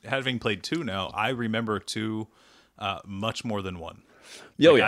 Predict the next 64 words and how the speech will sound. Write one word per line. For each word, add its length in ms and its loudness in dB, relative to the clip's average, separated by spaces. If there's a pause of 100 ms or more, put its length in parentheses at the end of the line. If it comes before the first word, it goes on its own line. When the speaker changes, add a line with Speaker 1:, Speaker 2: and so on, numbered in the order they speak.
(120)
Speaker 1:
I, 60 0
I 40 4
remember, 340 0
I, 140 4
I 140 0
remember 300 2
one, 260 0
I 80 0
think, 240 -6
more 420 0 (560)
of 180 -6
me 160 -2
later 500 2
playing 280 -4
it 100 -10
still 240 -6
as, 240 -10
as 240 -10
a 60 -12
younger 320 -6
kid, 220 -14
but 100 -14
not 300 -8 (320)
when 140 2
I 80 4
was, 400 -4 (600)
I 160 -16
don't 120 -16
know, 180 -18
like, 140 -20
five 580 -8
or 60 -6
s-, 320 -6
like, 160 -8 (160)
four 240 -2
or 40 -2
five. 320 0
I 40 4
don't 100 -2
remember 260 -4
that. 460 -4
I 60 -6
played 340 -4
it, 180 -10
but 140 -6
I 80 0
don't 180 -6
remember. 380 -8 (1120)
A, 240 -2
I 40 -4
was 120 -10
horrible 580 -10
'cause 160 -14
it 60 -14
was, 220 -14
I 60 -16
was 100 -14
four 240 -8
or 40 -10
five, 320 -8
but 120 -4
I 20 -2
remember 260 -6
playing 440 -12